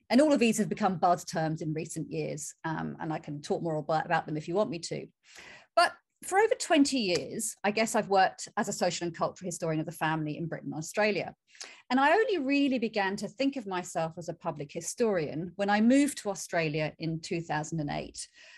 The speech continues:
But while I was based in Britain, my identity as a public historian was starting to take shape, even though the sort of subdiscipline wasn't really part of the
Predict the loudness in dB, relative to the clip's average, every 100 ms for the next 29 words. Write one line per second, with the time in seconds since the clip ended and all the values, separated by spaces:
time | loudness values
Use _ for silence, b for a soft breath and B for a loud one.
0 | B 2 2 2 0 2 4 4 4 2
1 | 2 0 0 -4 -4 -2 -4 -4 -6 -6
2 | -8 -4 -2 0 -2 -2 4 4 4 0
3 | -2 -2 -2 -4 -6 -6 -6 -8 -10 -12
4 | -10 -6 -4 -4 -6 -8 -10 B B -6
5 | 2 4 4 2 -4 -4 -4 -2 -2 -2
6 | -2 -2 -2 -12 -2 2 6 8 8 6
7 | 2 0 0 0 0 2 -2 -2 -4 -2
8 | -2 -2 -2 -2 -2 -4 0 4 4 2
9 | -4 0 0